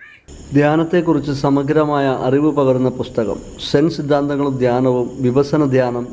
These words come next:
തവോധ്യാനം, സിൽവധ്യാനം, ശ്വസന ധ്യാനം, ധ്യാനവും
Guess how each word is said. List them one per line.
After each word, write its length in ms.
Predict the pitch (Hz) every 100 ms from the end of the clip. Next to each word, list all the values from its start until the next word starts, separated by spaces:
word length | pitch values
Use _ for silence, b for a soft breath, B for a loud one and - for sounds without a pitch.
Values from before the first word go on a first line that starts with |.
| - 123
തവോധ്യാനം, 680 | 117 139 139 139 127 127 127 - -
സിൽവധ്യാനം, 680 | 123 131 151 131 120 120 120 B B B -
ശ്വസന 340 | 131 131 160 151
ധ്യാനം, 300 | 143 135 135 139 135
ധ്യാനവും 440 | 127 127 143 156